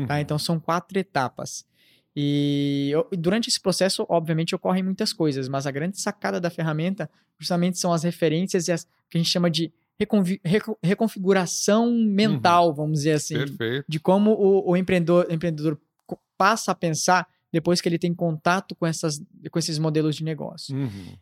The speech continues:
Speaker 1: E, e a ferramenta, ela, por ser tão interessante, né,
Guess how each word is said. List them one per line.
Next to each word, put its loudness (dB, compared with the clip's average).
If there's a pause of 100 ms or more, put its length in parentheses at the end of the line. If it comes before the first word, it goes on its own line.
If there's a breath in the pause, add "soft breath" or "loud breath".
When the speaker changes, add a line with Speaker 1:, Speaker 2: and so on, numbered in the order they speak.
Speaker 1:
E, 4
e 0
a 2
ferramenta, 2
ela, 4
por -2
ser 2
tão 2
interessante, -2
né, -2